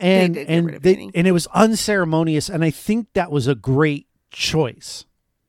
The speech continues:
Speaker 2: Yeah.
Speaker 1: Because they're just walking down the street, and she's dead.
Speaker 2: Yeah.
Speaker 1: Out in front of the school. And Kathy's inside, and they get Kathy out, and you find out that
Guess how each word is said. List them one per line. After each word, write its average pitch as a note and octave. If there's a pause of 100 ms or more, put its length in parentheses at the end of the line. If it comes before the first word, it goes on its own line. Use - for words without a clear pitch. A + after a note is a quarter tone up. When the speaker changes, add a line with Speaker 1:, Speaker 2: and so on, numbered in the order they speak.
(300)
Speaker 2:
Yeah. G#3
Speaker 1:
Because E3
they're F3+
just G3+
walking D#3
down F#3
the D3
street, D#3
and B2
she's B2
dead. A2+
Speaker 2:
Yeah. F#3 (180)
Speaker 1:
Out D3+
in D3
front D3+
of B2
the A#2+
school. A2+ (760)
And C#3 (160)
Kathy's F3+
inside, C3+
and B2
they B2
get C#3
Kathy C#3
out, C3+
and C3
you C3
find C3+
out B2+
that A#2+